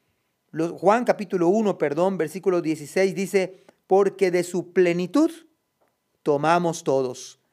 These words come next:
y gracia sobre gracia. Pues la ley por medio de Moisés fue dada, pero la gracia y la verdad vinieron por medio de Jesucristo".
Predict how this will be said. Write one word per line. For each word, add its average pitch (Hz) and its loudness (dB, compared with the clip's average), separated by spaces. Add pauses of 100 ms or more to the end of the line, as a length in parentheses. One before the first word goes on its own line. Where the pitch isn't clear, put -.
(340)
y 135 -14
gracia 147 0 (280)
sobre 135 -6
gracia. 123 -4 (600)
Pues 196 4
la 214 4
ley 220 2
por 208 -2
medio 220 0
de 196 4
Moisés 170 -4
fue 202 0
dada, 170 2
pero 156 2
la 160 4
gracia 190 0
y 185 -2
la 151 2
verdad 156 2 (360)
vinieron 156 0 (240)
por 135 -4
medio 147 0
de 135 -2
Jesucristo". 123 -10